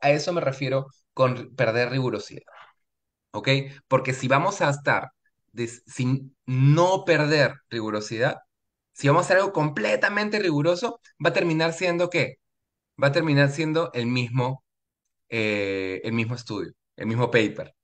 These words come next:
Entonces, eh, sí, algo así como disfrutar, o sea, en, cuando, gracias Diana, cuando disfrazamos los términos, eh, sí, a veces se,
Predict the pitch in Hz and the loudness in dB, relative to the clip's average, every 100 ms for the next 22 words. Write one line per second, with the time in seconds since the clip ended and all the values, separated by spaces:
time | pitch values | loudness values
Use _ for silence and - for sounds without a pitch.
0 | _ _ _ _ _ - 107 131 143 165 | _ _ _ _ _ -14 -2 0 0 0
1 | 185 185 _ _ _ - 120 117 120 - | -6 -10 _ _ _ -8 -2 0 -2 -6
2 | - 180 143 - 147 160 - 165 180 170 | -6 -2 -2 -2 0 0 -2 -4 -4 -2
3 | 151 143 120 143 117 131 117 - - 120 | -2 -4 -2 0 0 -2 -4 -6 -4 -2
4 | 117 110 104 - 135 139 127 127 104 90 | 0 0 -2 0 0 0 0 -2 -2 -4
5 | 117 110 110 107 _ _ _ 123 127 131 | -4 -2 -4 -4 _ _ _ -6 -4 -2
6 | 117 - 131 165 165 143 147 151 160 202 | -6 -4 -4 -4 -8 -6 -4 -4 -4 -8
7 | 202 _ _ _ - 127 - - 156 143 | -12 _ _ _ -8 -8 -8 -2 0 2
8 | 147 156 147 143 | 0 -2 -6 -8